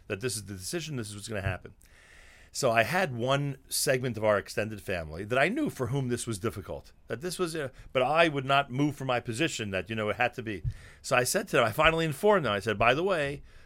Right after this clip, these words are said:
the bar mitzvah is gonna be Motzei Shabbos Zachor, which is Purim night." And I was waiting for, "Oh, Purim night," I had, you know. And they said, "Whatever you tell us is th-, when the bar mitzvah is, that's when we're gonna come to celebrate."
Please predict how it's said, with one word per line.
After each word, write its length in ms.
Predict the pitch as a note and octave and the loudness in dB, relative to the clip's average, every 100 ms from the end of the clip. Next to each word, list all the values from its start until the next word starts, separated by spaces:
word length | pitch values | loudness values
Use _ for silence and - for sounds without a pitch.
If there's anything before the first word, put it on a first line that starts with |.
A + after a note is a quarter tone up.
| - | -10
the 200 | A#2 A#2 | -2 -2
bar 200 | G#2 A#2 | 4 2
mitzvah 260 | B2+ C#3+ D3 | 2 -4 -8
is 80 | C#3 | -8
gonna 180 | E3 | -8
be 400 | E3 F#3 D3+ C#3 - - - - | -2 0 0 -4 -8 -18 -20 -4
Motzei 240 | C3+ C3 B2+ | -2 -2 0
Shabbos 340 | A#2 G#2+ A2 | 0 0 0
Zachor, 240 | E3 D3 C#3 | -2 -2 -4
which 140 | B2+ | -6
is 80 | G#2+ | -6
Purim 360 | A2+ A#2+ G#2+ G2+ | -2 0 0 0
night." 240 | E2 D#2 - | -6 -10 -8
And 120 | G#2+ | -2
I 60 | G2+ | 0
was 120 | G#2 | -2
waiting 320 | A#2+ E3+ E3 | 0 -2 -2
for, 240 | B2+ A#2 G#2+ | -4 0 4
"Oh, 240 | C#3 F2+ | 4 2
Purim 260 | - C3 G2 | 0 -2 0
night," 240 | A2 D#3 | 0 0
I 60 | G#2+ | -2
had, 200 | F#2+ F#2 | -4 -6
you 60 | G#2+ | -8
know. 140 | G2+ - - - - - - | -12 -4 -2 -2 -8 -16 -6
And 140 | A2 | -4
they 80 | A2 | -2
said, 260 | - A#2 - | -2 -4 -4
"Whatever 580 | G2 - - G2+ A2 D#3 | -8 -2 2 2 0 -6
you 220 | C#3 - | -6 -8
tell 320 | - A#2 A2 | -6 -4 -2
us 380 | B2+ C#3 - - - _ - - - | -2 -4 -12 -16 -20 _ -20 -20 -8
is 220 | G#2 F#2 | -8 -8
th-, 260 | - - A2 | -12 -14 -6
when 160 | G#2+ G#2 | -4 -2
the 60 | |
bar 160 | F#2 F#2+ | 0 -2
mitzvah 280 | A#2+ - E3 | -2 -6 -6
is, 180 | D#3+ B2+ | -4 -2
that's 200 | G#2 - | -4 -4
when 80 | G#2 | -4
we're 120 | F#2+ | -4
gonna 140 | F#2+ | 0
come 140 | - F#2+ | -2 -2
to 100 | F#2+ | -6
celebrate." 480 | F#2+ F2 D#2+ D#2+ | -4 -6 -6 -12